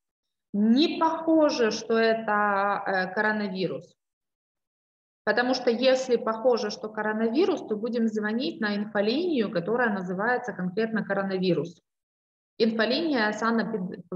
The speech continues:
санэпидемстанции. Но если не похоже, что это коронавирус, то тогда нам надо, э, врач, к которому мы можем обратиться.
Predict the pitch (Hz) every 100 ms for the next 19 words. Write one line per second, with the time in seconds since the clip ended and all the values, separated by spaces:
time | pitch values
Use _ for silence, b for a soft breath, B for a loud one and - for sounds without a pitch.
0 | 175 175 220 240 262 202 196 196 185 208
1 | 208 175 147 147 - 147 - _ _ _
2 | b b - 240 330 339 311 320 392 339
3 | 349 233 190 170 175 196 196 220 220 233
4 | 233 233 254 269 - - B B B 226
5 | 233 233 233 285 381 370 220 277 320 226
6 | 262 254 240 240 233 - 202 196 190 185
7 | 175 214 202 190 320 - - _ _ 214
8 | 220 330 330 269 226 240 254 226 214 196
9 | 185 180 185 147 - -